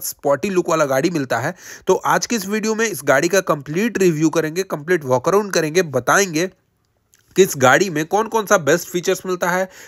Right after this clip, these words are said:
मीटर कंसोल आपको इसका फुली डिजिटल मिलता है, क्या कुछ मिलता है, ऑन रोड प्राइस है, कब तक अवेलेबल हो जाएगा, सारा कुछ आज के इस वीडियो में बताएंगे। तो सबसे पहले भैया आप यहाँ से एक बार लुक देख लीजिए, ये है आपको हीरो एक्सट्रीम वन ट्वेंटी फ़ाइव आर का मॉडल। टोटल तीन कलर में अभी तक कंपनी ने इसको लॉन्च करा है।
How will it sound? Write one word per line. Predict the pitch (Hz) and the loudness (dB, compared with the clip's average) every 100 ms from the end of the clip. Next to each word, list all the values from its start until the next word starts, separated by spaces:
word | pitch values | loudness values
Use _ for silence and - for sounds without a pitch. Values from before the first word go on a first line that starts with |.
| - 170 | -14 -2
मीटर | 233 277 254 | 0 2 0
कंसोल | 247 220 220 | 0 2 2
आपको | 190 208 | 2 -2
इसका | 208 196 | 0 -2
फुली | - 151 151 | 0 0 2
डिजिटल | 139 135 190 175 | 0 2 0 0
मिलता | 175 180 | -2 0
है, | 185 | -2
क्या | 131 156 | -2 -2
कुछ | 185 - | -2 -4
मिलता | 170 156 170 | -4 -4 -2
है, | 180 | -2
ऑन | 175 143 185 | -2 -2 0
रोड | 196 | -2
प्राइस | 180 175 170 | 0 -2 -2
है, | 180 165 | -4 -4
कब | 139 - | -6 0
तक | 220 - | 0 2
अवेलेबल | 160 165 165 160 | 4 4 6 4
हो | 123 151 | 4 2
जाएगा, | 175 165 170 180 - - | 4 4 2 -4 -10 -14
सारा | - - 214 233 220 | -6 2 4 4 2
कुछ | 208 196 | -2 -2
आज | 175 165 | 0 0
के | 160 | 0
इस | 156 160 | -4 -2
वीडियो | 151 160 | 0 0
में | 147 | -2
बताएंगे। | 139 147 165 | -2 -4 -6
तो | 170 | -8
सबसे | 165 185 180 - 190 | -4 -4 -2 -2 0
पहले | 185 180 | 2 0
भैया | 170 180 | 0 0
आप | 196 151 | 0 -2
यहाँ | 139 147 | -6 -4
से | 160 | -4
एक | 143 | -2
बार | 143 | 0
लुक | 120 117 | 0 -2
देख | 110 104 | -4 -6
लीजिए, | 107 110 110 - - - | -8 -10 -12 -16 -20 -10
ये | 131 185 | 4 6
है | 180 175 | 6 4
आपको | 165 185 | 2 4
हीरो | 160 156 165 | 4 4 2
एक्सट्रीम | - - 160 156 | 0 -2 0 2
वन | 147 147 | 2 2
ट्वेंटी | 151 143 139 | 0 -2 -2
फ़ाइव | 143 147 - | -2 -2 0
आर | 135 131 | 0 0
का | 143 | -2
मॉडल। | 143 143 175 - _ | -2 -2 -2 -8 _
टोटल | 180 185 214 185 | 4 6 4 0
तीन | - 226 226 180 | -6 -6 -6 -2
कलर | 175 175 185 | 2 4 2
में | 175 | 0
अभी | 170 | 0
तक | 165 | -2
कंपनी | 151 139 151 151 | -4 -8 -6 -4
ने | 147 | -4
इसको | - 139 | -2 -2
लॉन्च | 113 113 135 - | -2 -2 -4 0
करा | 156 156 | 2 2
है। | 156 | 0